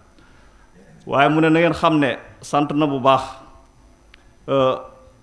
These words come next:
daayira bu nekk, ka ko jiite, cant gi ci moom la koy tàmbalee, waaye bàyyiwul kenn. Waaye na ngeen xam ne liggéey bi daal saa su nekk, fi mu ci nekk, moom lay xamal ñépp.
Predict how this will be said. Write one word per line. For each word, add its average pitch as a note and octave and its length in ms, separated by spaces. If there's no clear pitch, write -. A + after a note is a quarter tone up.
daayira D3+ 340
bu D3 140
nekk, F#3 220
ka F#3+ 120
ko F3 100
jiite, D#3+ 420
cant E3 240
gi C#3+ 100
ci D#3+ 80
moom D3+ 220
la D3 80
koy C3+ 140
tàmbalee, A#2+ 420
waaye C3 220
bàyyiwul C#3+ 420
kenn. A#2+ 260
Waaye C3 240
na D3+ 100
ngeen D#3 180
xam D3+ 240
ne C#3+ 180
liggéey D3+ 380
bi D3+ 80
daal C#3+ 220
saa D3 260
su D3+ 120
nekk, D#3 260
fi - 200
mu E3 80
ci F3+ 120
nekk, E3+ 240
moom C#3 240
lay D3+ 120
xamal C#3 260
ñépp. D3 260